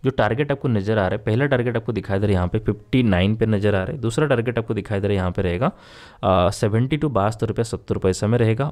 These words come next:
और एक रहेगा दोस्तों यहाँ पे सि-, एटी सिक्स पॉइंट फ़ोर में रहेगा और नेक्स्ट रहेगा नाइंटी फ़ोर या नाइंटी फ़ाइव का। दोस्तों, यहाँ पे आपके सामने मैंने आपको चारों टारगेट क्लियरली समझाया,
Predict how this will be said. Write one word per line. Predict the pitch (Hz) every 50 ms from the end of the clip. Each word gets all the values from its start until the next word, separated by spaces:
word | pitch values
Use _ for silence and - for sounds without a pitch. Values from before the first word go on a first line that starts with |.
| - -
और | 107 120
एक | 143 143 -
रहेगा | 123 110 110 113 117
दोस्तों | 110 101 - - 98
यहाँ | 90
पे | 113 113
सि-, | - - 104 85
एटी | 104 104 90 101 110 110 - 143
सिक्स | - - - 107 - - - - - - _ _ -
पॉइंट | - 95 90 92 95
फ़ोर | - - 92 92 92
में | 98 110 110
रहेगा | 107 110 107 110 120
और | - 107 113 107
नेक्स्ट | 117 135 139 - -
रहेगा | 113 98 92 104
नाइंटी | 107 101 90 87 90 - - 107
फ़ोर | 110 - 104 123
या | 117
नाइंटी | 101 87 82 82 - -
फ़ाइव | - - 82 78 - -
का। | - - - - - - - - - - - - - - -
दोस्तों, | - 135 - 185 165
यहाँ | 135 127 151 170
पे | - 170
आपके | 147 - 160
सामने | 151 - 123 127 135
मैंने | 135 120 110 110 113
आपको | 110 110 - 120
चारों | - - - 101 92 95 107
टारगेट | 107 - 92 90 87 110 110 - -
क्लियरली | 98 95 92 92 107
समझाया, | 110 - 110 104 104 107 110 113 120 147